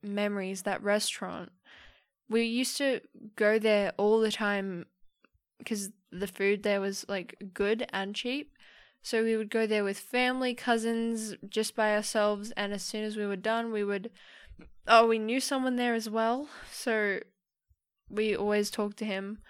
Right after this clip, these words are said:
Um, and then when we were done, we would go past this shop, and my, me and my brother would always beg my parents for a Buffalo Bill ice cream, and we wouldn't always get it, but when we did, it was amazing.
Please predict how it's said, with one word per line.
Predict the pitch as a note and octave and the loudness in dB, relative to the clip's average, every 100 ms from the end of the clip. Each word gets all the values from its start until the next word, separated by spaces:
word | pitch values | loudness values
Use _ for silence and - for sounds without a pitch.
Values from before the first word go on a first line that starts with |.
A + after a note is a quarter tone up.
| - - _ _ _ _ _ - | -20 -20 _ _ _ _ _ 0
Um, | G#3+ G#3+ G#3 G3+ F3+ _ _ _ _ _ - | 2 4 2 -2 -8 _ _ _ _ _ -6
and | A3+ A3+ | -2 0
then | A3+ | 2
when | A3 G#3+ | 0 0
we | G#3 | 0
were | G#3 | -2
done, | G3 A3+ A#3 A#3+ | 0 2 4 2
we | A3+ G#3+ | 0 0
would | G#3 | 0
go | G#3+ G#3 | 0 -2
past | - G3 G3+ - | 0 0 0 -4
this | G3+ | -4
shop, | - - A3+ A#3 | -2 2 2 2
and | A#3 | -2
my, | G#3+ G3 - _ _ _ - | -4 -4 -8 _ _ _ -10
me | G3+ | -6
and | G#3 | -2
my | G#3 | -2
brother | G3+ G3+ G#3 G#3+ | 0 0 0 0
would | G#3 | -2
always | - G3+ G#3 G3+ - _ - | -2 0 2 0 -8 _ -4
beg | G3 G3 | -2 -2
my | G3+ | -4
parents | G3+ G#3+ G3 G3+ | -6 -4 -6 -6
for | - | -6
a | G3 | -6
Buffalo | G3+ F#3+ F#3+ F#3+ | -4 -6 -4 -4
Bill | F#3 F#3 F#3+ A3+ - | -2 -4 -4 -8 -8
ice | F#3+ G3 | -8 -8
cream, | - G#3+ G#3 B3 - - - - - - | -8 -8 -8 -8 -12 -20 -20 -20 -20 -10
and | G3 G3 E3 | -8 -8 -6
we | G3+ | -2
wouldn't | G#3 A#3 A#3 | 0 2 2
always | A3 A3+ | 2 0
get | A3 A3 | 2 2
it, | A#3+ | 2
but | A#3 F#3+ | 0 -2
when | G#3 | -2
we | G3+ | -4
did, | F#3+ - G#3 A3+ A3+ | -6 -2 0 0 -2
it | G#3+ G3 | -6 -8
was | F#3 | -8
amazing. | F#3+ G3+ A#3 B3 B3 B3+ | -6 -2 -2 -2 -6 -8